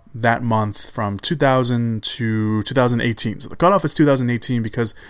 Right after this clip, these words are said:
we just did two thousand nineteen. We don't need to talk about that. Um, so it was me kind of just, uh, uh, what I'm doing is basically just grabbing all those movies, grabbing the big movies, grabbing the movies that,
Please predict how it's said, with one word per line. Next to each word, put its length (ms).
we 80
just 200
did 140
two 100
thousand 280
nineteen. 360
We 80
don't 200
need 140
to 200
talk 180
about 240
that. 240
Um, 540
so 140
it 60
was 120
me 300
kind 240
of 60
just, 360
uh, 420
uh, 120
what 240
I'm 80
doing 260
is 140
basically 340
just 160
grabbing 280
all 120
those 160
movies, 420
grabbing 300
the 80
big 220
movies, 440
grabbing 300
the 80
movies 320
that, 240